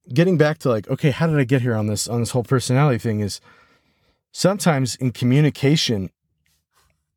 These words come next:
these sorts of things where they say, "Oh, you're this type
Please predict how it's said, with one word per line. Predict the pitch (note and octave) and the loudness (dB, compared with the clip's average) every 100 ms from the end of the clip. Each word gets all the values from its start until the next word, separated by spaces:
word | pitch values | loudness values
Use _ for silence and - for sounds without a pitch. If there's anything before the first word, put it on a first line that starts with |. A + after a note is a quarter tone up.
| _ _ _ _ _ _ - | _ _ _ _ _ _ -4
these | C#3+ D3 | -2 0
sorts | - E3 - | 0 0 0
of | C3+ | -2
things | B2+ B2 D#3+ E3+ - _ _ _ _ _ _ _ - - | 0 0 0 -6 -12 _ _ _ _ _ _ _ -20 -2
where | B2+ | 2
they | B2 | 4
say, | A#2 C#3 A#2+ | 4 4 4
"Oh, | C#3+ | 4
you're | C#3+ C#3+ D#3 | 2 4 4
this | C#3 D3+ - | 2 0 -4
type | - - C#3 A#2 | -6 0 0 0